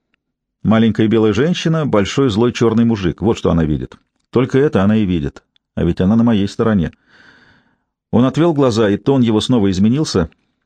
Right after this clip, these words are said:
"Дьявол, в толк не возьму, к чему мы вообще об этом толкуем?" "Меня ни за что не выпустят отсюда, Мэри". "Мелвин, им придется, если ты невиновен".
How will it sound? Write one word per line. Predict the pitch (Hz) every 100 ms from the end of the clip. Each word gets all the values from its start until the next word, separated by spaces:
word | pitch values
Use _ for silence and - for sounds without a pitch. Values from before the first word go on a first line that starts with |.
| _ _ _ _ _ _ -
"Дьявол, | 95 80 92 110 127 92 80 -
в | -
толк | - 190 -
не | 143
возьму, | 151 135 113
к | 90
чему | - 113 127 185
мы | 156
вообще | 113 98 - 160
об | -
этом | 120 123
толкуем?" | 110 95 - 85 76 78 _ _ _ _ _ _ _ _ _ -
"Меня | 101 120 143
ни | 139
за | 127
что | 120 139
не | 131
выпустят | 147 127 - -
отсюда, | 92 98 82
Мэри". | 104 95 71 _ _ _ _ - - - _ -
"Мелвин, | 107 107 87 78
им | 113 135
придется, | 135 160 147 123 - -
если | 98 104
ты | 104 113
невиновен". | 117 127 101 73